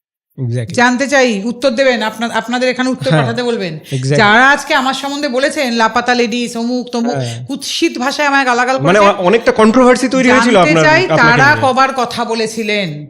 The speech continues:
Speaker 2: আজকে স্বপ্নদীপের বাবা মা কি অবস্থায় আছেন, কতটুকু বিচারে গিয়েছে, আজকে যারা রোজ বিচারের জন্য এরম করছেন,
Speaker 1: Exactly।
Speaker 2: তারা সেদিন কোথায় ছিলেন? আজকে যে যাদবপুর থেকে ক্যান্টিন তৈরি করে দেওয়া হয়েছিল
Speaker 1: হ্যাঁ।
Speaker 2: অভয়ার বিচারে,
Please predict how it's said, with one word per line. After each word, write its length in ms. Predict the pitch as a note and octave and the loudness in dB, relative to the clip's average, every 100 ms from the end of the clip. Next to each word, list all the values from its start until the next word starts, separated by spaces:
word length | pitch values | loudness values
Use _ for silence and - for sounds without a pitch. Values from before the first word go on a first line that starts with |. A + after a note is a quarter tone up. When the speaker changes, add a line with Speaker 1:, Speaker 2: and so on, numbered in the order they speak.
| - | -6
Speaker 2:
আজকে 400 | F#3+ F#3+ - B3 | -4 -4 -4 -4
স্বপ্নদীপের 560 | A#3+ A3+ A3 A3 A#3+ A3 | -2 -4 -4 -2 -2 0
বাবা 220 | G3+ G#3 | 0 0
মা 120 | A#3 | -2
কি 220 | A#3 A3 | -4 -4
অবস্থায় 480 | A3 B3 C4 C#4 C4 | -2 -4 -4 -2 0
আছেন, 340 | G#3+ A3+ G#3 | -2 -4 -8
কতটুকু 440 | G3 G3+ G#3 B3 B3+ | -6 -8 -8 -8 -6
বিচারে 340 | B3+ B3+ B3 | -2 0 0
গিয়েছে, 440 | A3+ B3 A#3 G3 F#3 - - | 0 -2 -2 -4 -4 -10 -10
আজকে 260 | E3+ - A3 | -8 -4 -2
যারা 200 | A#3 A#3 | 0 0
রোজ 300 | G#3+ A3+ A#3 | 2 0 -2
বিচারের 380 | A#3+ A#3+ A#3 | -2 0 0
জন্য 200 | G#3 B3 | -2 -4
এরম 200 | A#3+ A#3+ | -4 -4
করছেন, 460 | A#3+ A3 - C4+ E3 | -4 -6 -2 0 2
Speaker 1:
Exactly। 440 | E3 D3+ C3 A#2 F3+ | 2 2 -4 -8 -4
Speaker 2:
তারা 280 | F3+ G#3 | 0 0
সেদিন 340 | - G#3 A3 A#3 | -2 -4 -6 -6
কোথায় 280 | F#3+ F#3 F3 | -6 -6 -6
ছিলেন? 340 | F3+ D#3 D3 - - G#3 | -8 -8 -10 -12 -8 0
আজকে 400 | A3 A3 - D4+ | 0 0 -4 0
যে 160 | D4+ | 2
যাদবপুর 400 | C#4 B3+ C#4 C#4 | 2 0 -4 -8
থেকে 240 | - C#4+ D4 | -8 -6 -4
ক্যান্টিন 500 | B3+ G#3+ A3+ F4 F#4 | -2 -2 -2 -2 0
তৈরি 240 | F#4 F4 | 0 0
করে 180 | E4+ D4+ | -2 0
দেওয়া 220 | C#4+ C4+ | 0 0
হয়েছিল 480 | B3+ B3+ A#3 G3+ C3+ | 0 -4 -6 -6 0
Speaker 1:
হ্যাঁ। 240 | D3+ D#3+ | 2 2
Speaker 2:
অভয়ার 240 | A3 A3+ G#3+ | 2 0 -2
বিচারে, 380 | G#3+ G#3+ F#3 | -4 -4 -4